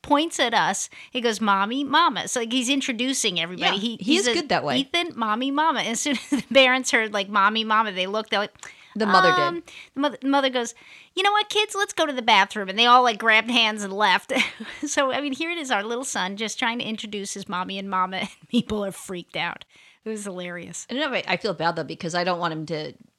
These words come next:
Speaker 2: to have, to be shunned by other kids because their parents are fucking uptight.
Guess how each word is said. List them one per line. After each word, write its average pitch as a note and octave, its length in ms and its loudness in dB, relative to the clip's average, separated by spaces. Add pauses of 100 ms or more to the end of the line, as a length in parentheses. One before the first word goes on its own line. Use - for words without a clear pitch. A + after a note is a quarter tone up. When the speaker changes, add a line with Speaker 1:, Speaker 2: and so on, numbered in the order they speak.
(120)
Speaker 2:
to - 60 -2
have, D#3 260 4
to F#3+ 100 -6
be D#3+ 120 -2
shunned F3 380 -2
by D#3 140 -2
other D3+ 160 -6
kids D#3 280 -4
because D#3 360 -6
their D#3+ 120 -6
parents D#3 240 -6
are D3+ 80 -10
fucking D3 240 -8
uptight. C#3 420 -8